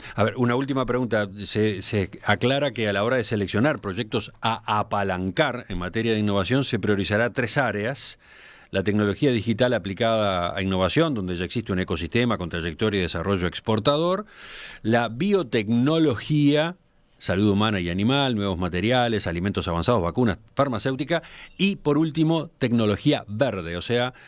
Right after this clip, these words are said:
energías renovables, nuevos combustibles y nuevos materiales asociados a la economía circular. Esa, esa priorización, ¿cómo la ven?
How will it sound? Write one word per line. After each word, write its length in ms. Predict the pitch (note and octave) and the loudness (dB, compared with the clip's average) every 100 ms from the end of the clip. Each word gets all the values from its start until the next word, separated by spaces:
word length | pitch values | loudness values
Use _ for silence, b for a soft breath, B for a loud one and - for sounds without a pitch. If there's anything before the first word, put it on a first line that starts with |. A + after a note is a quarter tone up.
| B | B
energías 400 | F#2 F#2+ F2+ A2 | -2 -2 2 0
renovables, 560 | B2+ B2 A2+ A2+ A#2 F#2 | 2 2 2 2 0 -2
nuevos 260 | G#2 G#2+ | 2 2
combustibles 760 | G#2 A#2 G#2 G#2+ A2+ A2+ A#2 - | 2 0 0 2 4 4 2 0
y 100 | A#2 | 2
nuevos 260 | G2+ A#2 G2+ | 4 4 2
materiales 720 | A2+ G2+ G2 G#2 G#2+ G#2+ - | 0 2 2 2 2 -2 -4
asociados 680 | - - - G#2+ G2+ G#2 - | -6 -4 0 2 2 0 -2
a 100 | - | -2
la 60 | F#2+ | 0
economía 540 | F#2+ F2+ F#2+ G#2+ G#2+ - | 0 0 2 2 0 -2
circular. 920 | - B2 A2+ G#2+ A2 F2+ G2 F#2 D#2+ - B B B B B B | 0 2 0 0 0 4 4 4 0 -10 B B B B B B
Esa, 240 | G2 A#2 | -2 0
esa 300 | - G#2 A#2+ | -2 0 0
priorización, 720 | A2+ A2+ G#2+ G2+ G2+ C3+ D3 | 0 -2 -2 -2 -2 0 0
¿cómo 200 | B2+ A2 | 0 0
la 80 | G#2 | 2
ven? 220 | F2+ D#2+ | 0 -4